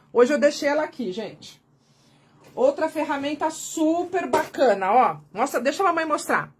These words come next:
Deixa? <laughs> Ó, hoje ela vai ficar aqui comigo, gente. Olha que legal essa base,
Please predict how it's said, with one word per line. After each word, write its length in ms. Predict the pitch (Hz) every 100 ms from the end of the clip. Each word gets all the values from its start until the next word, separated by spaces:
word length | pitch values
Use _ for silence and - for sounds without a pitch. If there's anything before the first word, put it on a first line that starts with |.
| -
Deixa? 500 | 226 640 - - 277 _ _ _ _ _ _ _ _ _ -
<laughs> 1600 | - - - - _ _ _ _ - 359 - 302 - 277 247 -
Ó, 200 | 233 226
hoje 140 | 214
ela 120 | 294 294
vai 160 | 330
ficar 140 | 370 339
aqui 120 | 311
comigo, 400 | 359 277 226 226
gente. 320 | 240 226 -
Olha 320 | 226 262 311
que 140 | 320 320
legal 640 | 320 233 247 240 254 262
essa 320 | 226 240 294
base, 840 | 233 247 240 240 233 214 262 285